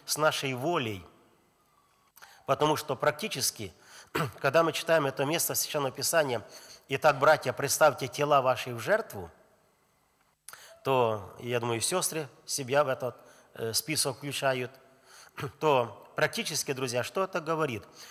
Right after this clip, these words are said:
Это говорит о том, что человек должен сокрушить свое "я", и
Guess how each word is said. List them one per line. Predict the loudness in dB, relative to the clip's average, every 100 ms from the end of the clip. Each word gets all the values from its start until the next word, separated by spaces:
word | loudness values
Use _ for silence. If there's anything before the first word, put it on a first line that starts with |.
| -8
Это | -4 -2
говорит | -2 0
о | 0
том, | 2 0
что | -2 -4
человек | -2 -2 0 0 -4 -20 _ -20 _ -10
должен | 0 0 2 -2
сокрушить | 0 0 0 -4 -6 -6 -4 -2
свое | -2 -4 -6
"я", | -6 -4 -4 -6 -16 _ _ _ _ _ _ _ _ _ _ _ _ _ _ _ _ _ _
и | 0 2 2